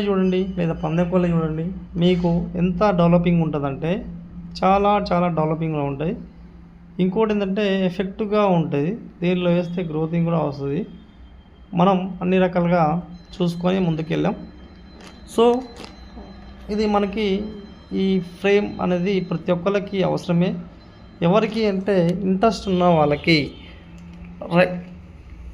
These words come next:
నాటుకోళ్ళు పెంచాలి, పందెం కోళ్ళు పెంచాలి, ఇలా నేను కో-, కోళ్ళ పెంపకం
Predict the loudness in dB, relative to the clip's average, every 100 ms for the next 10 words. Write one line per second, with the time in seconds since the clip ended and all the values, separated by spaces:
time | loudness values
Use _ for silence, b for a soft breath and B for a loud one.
0 | -16 -18 -18 -20 -20 -20 -20 -20 -14 0
1 | 4 4 4 6 4 4 2 6 6 6
2 | 2 0 2 2 2 4 4 4 4 4
3 | 4 2 4 2 0 0 -2 2 2 2
4 | 2 -2 -2 -4 0